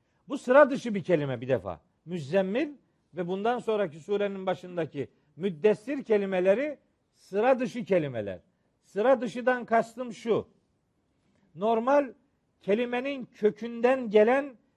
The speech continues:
bir kalıp değil bu. Yani müzzemmil kelimesinin kökü zemele. Zemele kökünden geliyor bu. Bu örtünmek demektir. Doğru.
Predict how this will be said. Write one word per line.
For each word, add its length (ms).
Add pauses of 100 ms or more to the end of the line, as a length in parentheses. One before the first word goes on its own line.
(120)
bir 320
kalıp 440
değil 340
bu. 160 (1080)
Yani 260
müzzemmil 720
kelimesinin 680
kökü 400
zemele. 580 (1200)
Zemele 680
kökünden 480
geliyor 460
bu. 160
Bu 120
örtünmek 600
demektir. 540
Doğru. 420